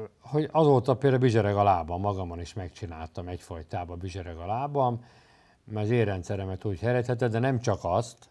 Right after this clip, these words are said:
az érrendszeremet is. A rákra voltam kíváncsi, hogy a, valakit kezelek rákkal, hogy akkor, ha megcsinálom azt a kezelést, akkor mennyire hatékony, és rendkívül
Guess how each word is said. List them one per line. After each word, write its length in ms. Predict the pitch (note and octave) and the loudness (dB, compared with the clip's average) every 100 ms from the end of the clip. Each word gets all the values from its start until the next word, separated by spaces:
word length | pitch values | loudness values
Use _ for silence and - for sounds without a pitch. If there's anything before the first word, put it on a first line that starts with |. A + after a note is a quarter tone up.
| - | -16
az 80 | F#2+ | -6
érrendszeremet 720 | A2+ G#2+ F2+ - A2 A#2 D#3 | -2 -2 -4 -6 -4 -4 -6
is. 300 | F3+ A2 - _ _ _ - - _ _ _ | -6 -8 -12 _ _ _ -20 -20 _ _ _
A 100 | A#2+ | 4
rákra 340 | D3+ D3 - | 8 6 6
voltam 340 | A2+ A2+ A#2 G#2+ | 2 2 2 0
kíváncsi, 500 | - A#2 G2+ - A2+ | 2 2 0 -2 0
hogy 240 | G#2+ G#2 | 0 0
a, 260 | G#2 G2 G2 | -2 -4 -4
valakit 400 | A#2+ A2+ - - | -2 -4 -6 -6
kezelek 340 | A2+ A2 F#2+ | -4 -2 -2
rákkal, 480 | G#2+ A2 A#2+ - B2 | -2 -2 -4 -4 -2
hogy 180 | A#2+ A#2 | 0 -2
akkor, 500 | A2+ - A2+ A2 G2 _ _ _ _ | -4 -2 0 0 -2 _ _ _ _
ha 140 | - G#2+ | -8 -4
megcsinálom 420 | A#2+ A#2+ B2 G#2+ | -4 -2 -2 -2
azt 120 | F#2+ | -4
a 80 | F#2+ | -6
kezelést, 560 | - B2 C3+ C#3 B2+ | -2 0 2 0 -2
akkor 340 | C3 B2 C3+ B2 | -6 -4 -2 -2
mennyire 540 | B2+ A2+ G#2+ G#2 G#2+ | 0 -2 0 0 -2
hatékony, 640 | G2+ G#2 - E2 D#2 C#3 D3 | -2 -4 -4 -10 -8 -6 -6
és 200 | B2+ D3 | -6 -2
rendkívül 680 | D3+ A#2+ - A2 B2 C#3+ | -2 -2 -4 0 4 2